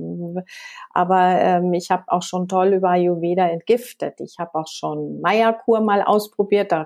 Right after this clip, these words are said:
habe ich nur ein bisschen zu wenig zu essen bekommen. Aber kann ich auch empfehlen. Ähm, hängen geblieben wirklich bin ich bei basischer Ernährung und basischem Essen. Und, ähm, man kann natürlich auch,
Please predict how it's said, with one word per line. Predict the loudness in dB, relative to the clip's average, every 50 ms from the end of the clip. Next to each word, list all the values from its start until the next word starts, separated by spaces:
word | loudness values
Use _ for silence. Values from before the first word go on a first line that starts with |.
| -6
habe | -8 -10 -10
ich | -10 -12 -10
nur | -10 -10
ein | -10
bisschen | -10 -14 -14 -10 -10 -10 -10
zu | -10 -10 -8
wenig | -6 -6 -6 -6 -8 -10
zu | -8 -4 -2
essen | -2 -2 0 0 0 0
bekommen. | 0 -2 -2 0 0 2 2 2 0 -2 -8 -16 -16 -16 -16 -14 _
Aber | -4 -4 -4
kann | 0 -2 -2 -2
ich | -2 -8 -6 -2
auch | 2 2 2 2 2
empfehlen. | 0 -4 -4 -4 -6 -12 -8 -6 -4 -4 -4 -4 -4 -6 -6 -8 -10 -12 -8 -8
Ähm, | -6 -4 -2 -2 -2 -2 -4 -6 -8 -10 -16 -20 -20 -20 -20 -20 -20 -20 -20 -20 -20 -20 -16 _
hängen | -4 0 2 4 4 4 6 4 4
geblieben | 4 4 4 4 4 6 6 6 6 4 4
wirklich | 2 2 2 2 0 0 0 0
bin | 0 2 4 4
ich | 2 2 0 -2 -2
bei | 0 2 4 4 4 4 2 -2 _ _ -4
basischer | -4 -2 -2 -2 -4 -2 0 0 0 0 0 -2 -2 -2 -2 -2 -4
Ernährung | -4 -4 -4 -2 0 2 2 2 4 4 2 2 2 0
und | 0 -2 -4 -2 -2
basischem | 0 0 2 0 0 0 -2 -4 -2 -2 -4 -4 -4 -6 -6 -12 _ -4
Essen. | -2 0 0 0 0 0 -2 -4 -6 -8 -12 _ _ _ -20 -20 -20 -20 _ _
Und, | _ -2 0 0 0 0 -2 -4 -4 0
ähm, | 2 2 4 4 4 2 2 0 0 -2 -4 -6 _ _ -20 _ _ _
man | -2 0 0 0 0
kann | 0 0 0 2 4
natürlich | 2 2 2 2 0 2 2 2 0 0 0
auch, | 2 2 4 4 2 0 -4